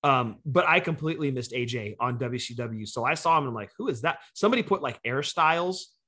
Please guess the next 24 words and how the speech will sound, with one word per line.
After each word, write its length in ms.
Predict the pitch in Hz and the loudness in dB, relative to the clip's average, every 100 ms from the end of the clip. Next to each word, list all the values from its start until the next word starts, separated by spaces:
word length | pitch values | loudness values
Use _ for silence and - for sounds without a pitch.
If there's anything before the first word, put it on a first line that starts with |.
| _ | _
or 80 | 165 | -2
something. 320 | 175 180 180 | 2 2 4
I 80 | 151 | 2
don't 160 | 160 156 | 2 0
know 100 | 156 | 0
if 80 | |
he 80 | 156 | 0
had 160 | 156 135 | 0 0
a 40 | |
different 320 | 120 139 117 | -2 -4 -6
name 280 | 123 123 139 | -6 -4 -4
when 100 | 139 | -4
he 140 | 139 139 | -4 -2
was 160 | 135 | 0
on, 440 | 135 131 135 131 131 _ _ _ _ - | 0 -2 -4 -8 -10 _ _ _ _ -2
on 200 | 143 127 | 0 2
W 180 | 131 139 | 0 -2
C 140 | 139 | -2
W 180 | 135 135 | -2 -2
programming. 580 | 135 135 135 139 147 - _ _ _ - | -2 -4 -4 -6 -8 -10 _ _ _ -6
Uh, 120 | 233 233 | 0 0
uh, 60 | |
just, 360 | 180 240 - - | 2 0 -2 2
again, 480 | 190 190 143 104 | 4 6 4 0